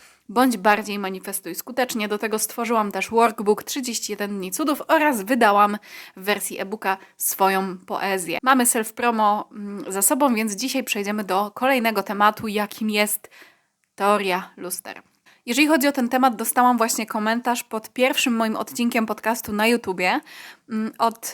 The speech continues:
jednej osoby właśnie, żeby o tym nagrać, także pozdrawiam Cię, osobo, która napisałaś czy napisałeś ten komentarz. Dziękuję bardzo za pomysł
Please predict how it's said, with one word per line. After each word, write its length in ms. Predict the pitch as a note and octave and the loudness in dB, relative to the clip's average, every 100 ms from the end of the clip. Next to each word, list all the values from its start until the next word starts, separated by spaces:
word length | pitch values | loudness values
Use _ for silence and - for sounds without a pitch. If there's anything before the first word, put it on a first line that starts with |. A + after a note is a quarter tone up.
| - | -4
jednej 400 | G#3+ A3 G#3 G3+ | 0 2 4 4
osoby 280 | G3 G#3+ G3+ | 2 0 0
właśnie, 280 | G3+ G#3+ | -2 -2
żeby 140 | G3+ G3 | -4 -4
o 40 | |
tym 120 | G3 | -4
nagrać, 320 | F#3+ G3 G3 - | -4 -2 -2 -4
także 220 | G3+ G3+ | -8 -6
pozdrawiam 560 | G#3+ F#3+ A3 G3 F#3+ | -4 2 4 4 4
Cię, 320 | F#3 G3 F#3 - | 0 -2 -2 -2
osobo, 340 | G3+ G#3 G3 | -6 -6 -6
która 440 | G3 G3+ F#3+ F#3+ F3+ | -6 -2 2 2 0
napisałaś 680 | G#3 G#3 - F#3+ F#3+ - | -6 -6 -2 2 2 0
czy 100 | - | -6
napisałeś 540 | F#3 F#3+ - G3+ F3 - | -8 -8 2 2 2 -2
ten 160 | F3 | -10
komentarz. 540 | G3 F#3 F3 G#3 A#3 G#3+ | -8 -6 -4 2 2 2
Dziękuję 360 | F#3+ G#3 B3 A3 | -4 -2 2 2
bardzo 260 | G#3 G3+ | 2 0
za 120 | F#3 | -6
pomysł 440 | F3+ B3+ C4+ C4+ | -4 0 0 0